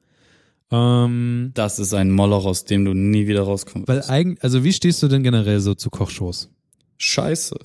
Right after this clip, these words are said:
Speaker 1: Was so mit den, den, den jungen Wilden von damals, so diese ganzen Tim Wel-, Melzer und was auch
Speaker 2: Ich
Speaker 1: immer
Speaker 2: hab
Speaker 1: Dinge.
Speaker 2: mit nichts davon irgendwas zu tun,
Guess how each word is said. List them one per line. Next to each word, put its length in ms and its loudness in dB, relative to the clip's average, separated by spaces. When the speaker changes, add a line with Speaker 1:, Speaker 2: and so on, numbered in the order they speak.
Speaker 1:
Was 200 2
so 100 2
mit 240 2
den, 240 0
den, 380 -2
den 340 -2
jungen 280 2
Wilden 220 4
von 200 0
damals, 380 2
so 100 -4
diese 260 -2
ganzen 240 -4
Tim 220 -6
Wel-, 140 0
Melzer 420 0
und 220 -6
was 120 -6
auch 40 -2
Speaker 2:
Ich 100 -2
Speaker 1:
immer 80 2
Speaker 2:
hab 60 -2
Speaker 1:
Dinge. 140 0
Speaker 2:
mit 240 0
nichts 400 2
davon 520 0
irgendwas 480 2
zu 120 -8
tun, 520 0